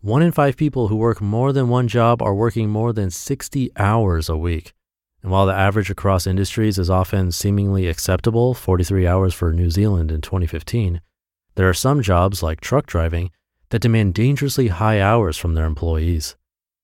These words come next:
I initially wanted to follow that subtitle up with a comment about how just quitting was a bit extreme, but perhaps that's what you need.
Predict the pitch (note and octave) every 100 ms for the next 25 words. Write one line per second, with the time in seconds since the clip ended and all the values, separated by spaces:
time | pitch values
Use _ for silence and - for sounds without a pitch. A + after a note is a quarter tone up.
0 | _ _ _ G#2+ A#2 D3+ C#3+ B2 A2+ A2+
1 | F#2+ - A2+ G#2+ G2+ F#2 - D#3 D3 B2
2 | G#2 G#2 G#2 G#2+ F#2+ - E3+ D#3 C3 B2
3 | A#2+ A#2 A#2 D3 C3+ F#3+ - - - F#3+
4 | C3 C3 B2+ B2 A#2 D3+ D3+ A#2+ - -
5 | - D#3 F#2 F2 F2 _ _ _ _ _
6 | G2+ F#2 C3+ D3+ - D#3 - - A2+ C#3
7 | C#3+ C3+ F3+ D3 F2